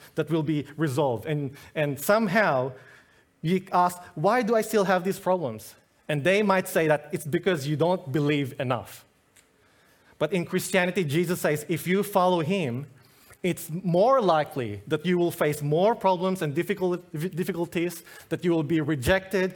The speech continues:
and you will be persecuted, and you will face more spiritual attacks. That Jesus doesn't promise to remove your problems. Instead, he promises to be with you, especially as you go through your problems.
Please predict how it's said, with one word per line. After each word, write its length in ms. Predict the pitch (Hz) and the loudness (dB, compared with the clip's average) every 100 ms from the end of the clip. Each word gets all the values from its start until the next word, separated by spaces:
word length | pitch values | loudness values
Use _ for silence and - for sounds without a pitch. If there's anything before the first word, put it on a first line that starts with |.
| - | -6
and 140 | 160 160 | -4 0
you 80 | 160 | 0
will 100 | 151 | 0
be 140 | 160 | -2
persecuted, 720 | 156 208 208 220 185 151 131 - - | 0 0 0 -4 -2 -2 -2 -6 -6
and 160 | 160 156 | -2 0
you 120 | 175 | 2
will 120 | 175 | 0
face 340 | - 185 165 | 0 -2 0
more 280 | 165 156 165 | 0 0 0
spiritual 480 | 160 160 151 147 139 | -2 -2 -2 0 -2
attacks. 480 | 123 131 98 - - _ _ - - - - - - - | -2 -4 -6 -16 -20 _ _ -20 -20 -20 -20 -20 -8 -4
That 200 | 143 123 | -2 0
Jesus 460 | 160 208 208 240 | 2 2 0 -2
doesn't 380 | 175 190 190 190 | 2 2 2 0
promise 360 | 190 175 170 165 - | 0 0 0 -4 -2
to 260 | 170 156 - - - | -2 -2 -6 -14 -4
remove 680 | 156 156 160 180 220 233 | 0 2 2 2 2 0
your 140 | 170 160 | 0 -2
problems. 720 | - 131 117 120 170 - - _ _ | 0 -2 -2 -6 -8 -14 -20 _ _
Instead, 300 | 160 151 165 | -6 0 0
he 160 | 139 160 | 0 -2
promises 680 | - 180 180 185 180 156 - - | 0 0 2 0 -2 -6 -8 -6
to 80 | 170 | -4
be 400 | 131 185 185 - - | 0 0 0 -4 -10
with 400 | 143 156 247 196 | -4 0 0 0
you, 340 | 165 151 123 120 | -2 -2 -2 -4
especially 680 | 160 - - 196 196 180 151 | -6 -6 0 0 2 0 0
as 160 | 151 160 | -2 -2
you 80 | |
go 260 | 143 160 160 | -2 0 0
through 460 | - 160 170 135 123 - - | -2 -2 0 -2 -6 -18 -12
your 220 | 127 123 | -6 -6
problems. 600 | 120 110 98 92 - - | -4 -8 -8 -14 -18 -20